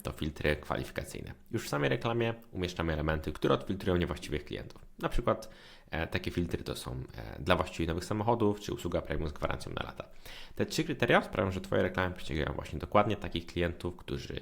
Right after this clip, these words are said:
niedawno zainwestowali w nowy samochód i zależy im na jego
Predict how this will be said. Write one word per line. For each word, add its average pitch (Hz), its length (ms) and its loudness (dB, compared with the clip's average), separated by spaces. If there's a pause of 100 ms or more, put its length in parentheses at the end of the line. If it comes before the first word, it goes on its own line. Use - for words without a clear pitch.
niedawno 85 540 2
zainwestowali 76 460 -4
w 87 40 -6
nowy 131 160 2
samochód 127 480 -2 (400)
i 131 220 2
zależy 90 340 2
im 80 260 -2
na 73 80 -4
jego 67 260 -2